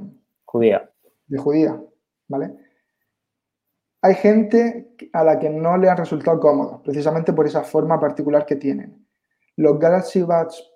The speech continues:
Speaker 2: Plus son más normales. Entonces, yo, la verdad, es curioso, pero me fijaría en que la forma no fuera, no fuera un problema. Pero,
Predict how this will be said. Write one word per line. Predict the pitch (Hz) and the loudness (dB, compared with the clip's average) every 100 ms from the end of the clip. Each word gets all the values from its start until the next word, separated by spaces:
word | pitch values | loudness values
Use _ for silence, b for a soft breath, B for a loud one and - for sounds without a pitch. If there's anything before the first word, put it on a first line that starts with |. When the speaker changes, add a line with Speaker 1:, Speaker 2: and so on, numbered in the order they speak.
| _ | _
Speaker 2:
Plus | 165 196 - - | -4 -2 -4 -14
son | - 160 151 151 | -4 -2 0 2
más | 151 147 147 143 - - | 2 2 0 -4 -10 -12
normales. | 147 147 143 170 208 285 - _ _ _ _ _ - | -2 0 2 2 0 -2 -10 _ _ _ _ _ -6
Entonces, | 151 180 160 | 0 0 2
yo, | 170 208 190 | 2 0 2
la | 170 | 4
verdad, | 151 147 175 214 - - - | 6 6 2 2 -6 -18 -16
es | - 160 | -8 -2
curioso, | 175 165 170 202 | 0 2 2 2
pero | 170 | 2
me | 151 143 | -2 -2
fijaría | 143 139 143 160 | -2 0 2 2
en | 196 | 2
que | 180 | 0
la | 147 139 | -2 -2
forma | 151 156 185 | -2 0 0
no | 165 160 | -2 -4
fuera, | - 156 156 151 156 - - _ - | -2 2 4 4 2 -2 -14 _ -8
no | 151 | -4
fuera | 165 156 | 2 2
un | 135 | 2
problema. | 139 139 165 - - _ _ _ _ | 4 4 4 0 -8 _ _ _ _
Pero, | 156 147 | 2 4